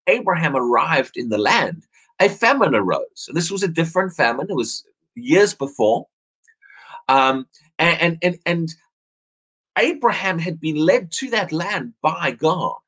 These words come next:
And yet as soon as he arrived and realized there was famine there, he packed up and went to Egypt.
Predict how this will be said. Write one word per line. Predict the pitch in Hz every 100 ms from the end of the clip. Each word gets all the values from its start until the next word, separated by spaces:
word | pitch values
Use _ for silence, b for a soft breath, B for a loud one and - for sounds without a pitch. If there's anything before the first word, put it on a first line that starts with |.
| b b
And | - 165
yet | 185
as | 175 -
soon | 220 269
as | 202
he | 175
arrived | 151 151 165 165
and | 123
realized | 131 175 139 -
there | 113
was | 107 -
famine | - 160 208 113
there, | 107 147
he | 294
packed | - 196 - 208
up | 214
and | 139 139
went | 180 165
to | 180
Egypt. | 311 - - _ -